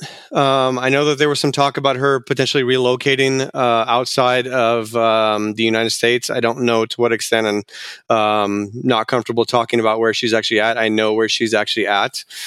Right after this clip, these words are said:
Um, but, um, you know, we tried to get her to come talk, uh, during the five-year anniversary as well, um, for that episode that you talked about for Paramount.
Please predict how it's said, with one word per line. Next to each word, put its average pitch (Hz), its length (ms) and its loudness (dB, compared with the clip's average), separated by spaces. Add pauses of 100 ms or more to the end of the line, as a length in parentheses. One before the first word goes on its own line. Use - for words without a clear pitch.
(180)
Um, 107 600 0 (480)
but, 120 340 0
um, 110 500 0
you 135 120 0
know, 127 40 4
we 127 120 0
tried 139 320 0
to 143 100 0
get 127 240 0
her 127 460 0
to - 180 -4
come 120 280 0
talk, 127 440 0 (100)
uh, 117 340 2
during 117 480 0
the 110 80 -6
five-year 117 340 2
anniversary 113 420 0
as 104 80 -6
well, 120 340 0 (520)
um, 107 640 0 (100)
for - 140 0
that 110 300 2
episode 117 340 0
that 117 80 0
you 117 100 -2
talked 117 260 -2
about 120 180 0
for 117 100 -4
Paramount. 120 480 0